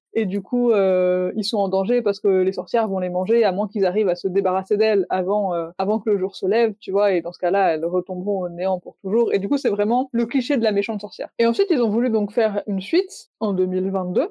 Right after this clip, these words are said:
et ils pouvaient pas faire juste la méchante sorcière parce que c'est plus du tout ce que les gens recherchent. Et du coup, ils ont inventé une,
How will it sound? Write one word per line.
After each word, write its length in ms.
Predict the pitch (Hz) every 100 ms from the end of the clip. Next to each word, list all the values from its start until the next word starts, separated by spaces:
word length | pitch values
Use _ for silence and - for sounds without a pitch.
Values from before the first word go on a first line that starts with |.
| -
et 380 | 269 339 311 -
ils 160 | 240 233
pouvaient 320 | 240 220 226
pas 320 | 269 302 330 -
faire 260 | 269 240
juste 220 | 240 285 285
la 140 | 233
méchante 320 | 208 214 208
sorcière 400 | 196 196 262 285
parce 160 | 240 214
que 100 | 233
c'est 180 | - 208 -
plus 200 | - 277
du 140 | 226 208
tout 160 | 262
ce 80 | 277
que 80 | 226
les 160 | 202 196
gens 120 | 185
recherchent. 460 | 180 226 277 - _
Et 160 | 320 339
du 160 | 285
coup, 320 | 262 294 302 311
ils 220 | 262 240
ont 120 | 247
inventé 760 | 247 240 247 240 269 277 277 262
une, 340 | 226 208